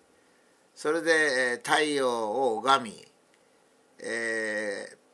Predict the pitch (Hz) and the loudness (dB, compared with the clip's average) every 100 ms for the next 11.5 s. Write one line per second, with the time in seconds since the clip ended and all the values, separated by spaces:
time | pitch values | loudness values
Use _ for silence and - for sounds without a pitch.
0 | _ - 165 160 - - 143 123 110 104 | _ -12 -6 -4 -2 -2 -2 -4 -8 -10
1 | - 104 104 104 120 127 147 139 - 131 | -16 -14 -14 -10 -10 -8 -6 -4 -2 -2
2 | 120 110 104 101 90 120 139 139 139 139 | -4 -6 -4 -4 -4 -6 -4 -4 -2 -2
3 | 131 104 107 104 101 107 135 135 113 _ | -2 -6 -4 -4 -6 -8 -8 -8 -10 _
4 | _ _ _ _ _ _ _ _ 110 151 | _ _ _ _ _ _ _ _ -10 -4
5 | 147 143 139 131 - 135 131 117 120 123 | 0 2 2 0 -2 2 2 2 -2 -4
6 | 120 104 101 98 - 107 - 120 127 131 | -8 -8 -10 -10 -8 -8 -8 -8 -6 -8
7 | 123 - - - - _ - 135 - - | -8 -12 -14 -14 -16 _ -2 0 0 -6
8 | _ _ - _ _ _ - 101 110 104 | _ _ -20 _ _ _ -12 -6 -4 -4
9 | 104 98 98 101 - 127 120 104 101 104 | -4 -8 -10 -6 -6 -4 -4 -6 -6 -8
10 | 117 - 123 107 - 98 92 87 - 131 | -6 -2 -2 -2 -4 -6 -8 -8 -6 -6
11 | 104 - 127 135 | -8 -8 -6 -6